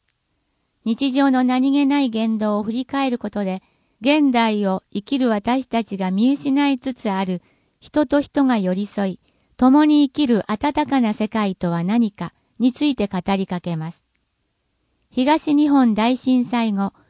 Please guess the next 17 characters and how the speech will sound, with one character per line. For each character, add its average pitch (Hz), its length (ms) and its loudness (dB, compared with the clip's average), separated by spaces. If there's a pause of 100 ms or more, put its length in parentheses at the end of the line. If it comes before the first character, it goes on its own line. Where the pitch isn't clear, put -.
(260)
改 294 380 0
め 285 120 4
て 202 160 0
見 190 120 0
つ - 140 -4
め 262 120 4
直 247 220 2
さ 247 160 -4
れ 233 120 -2
て 214 160 -4
い 214 80 -2
る 202 200 -4 (360)
人 - 280 -2
と 269 180 0
人 262 240 0
の 247 160 4
絆。 214 500 -4